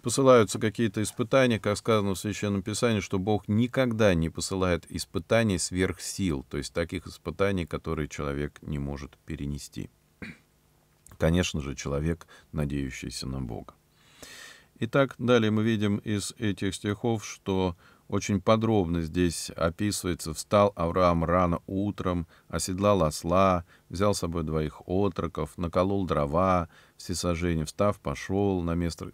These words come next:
Почему так подробно описывается в Священном Писании? Мы иногда говорим, что имена многих людей не упоминаются, а упоминается главный персонаж, но здесь такие подробности, как там он оседлал осла,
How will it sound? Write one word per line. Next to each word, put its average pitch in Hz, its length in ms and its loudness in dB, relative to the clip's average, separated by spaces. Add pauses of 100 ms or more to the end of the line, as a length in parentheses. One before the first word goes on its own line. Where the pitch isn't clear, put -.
Почему 113 480 0 (400)
так - 280 2
подробно 107 680 4
описывается 82 640 -4
в 76 60 -8
Священном 82 460 -4
Писании? 90 480 -2 (260)
Мы 87 120 -4
иногда 87 300 0
говорим, 90 300 0
что 85 260 -2
имена 87 380 2
многих 85 400 -2
людей 80 340 -2
не 73 120 -2
упоминаются, 78 760 -4
а 73 40 -2
упоминается 78 580 -4
главный 76 380 -2
персонаж, 80 560 -4
но 76 120 -4
здесь 76 260 -4
такие 85 260 -6
подробности, 87 760 -2
как 78 240 -2
там 60 200 -10
он 60 80 -8
оседлал 62 460 -8
осла, 76 460 0